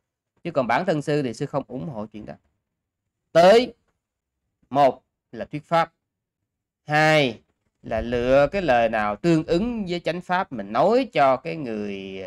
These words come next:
hấp hối đó mà nghe. Cái thứ ba đó là người nhà đó, họ phải biết cách để, à, khuyến khích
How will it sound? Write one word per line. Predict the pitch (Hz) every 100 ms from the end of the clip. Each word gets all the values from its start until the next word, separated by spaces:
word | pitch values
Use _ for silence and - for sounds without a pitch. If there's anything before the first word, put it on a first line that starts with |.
| -
hấp | 156 -
hối | 156 196
đó | 202
mà | 120 101
nghe. | 120 147 117 - _ _ _ _ _ _ _ _ _
Cái | 185
thứ | 185 190
ba | 180 170 165 160 151
đó | 170 180 -
là | 127 117 113
người | 113 113
nhà | 117 117 113 110
đó, | 127 - 120
họ | 104 113
phải | - 107 107
biết | - 185 220 240 _ 233
cách | 214 - _
để, | 131 110 104 113 147 180 156
à, | 127 117 120 _
khuyến | - 208 262 277
khích | 262 285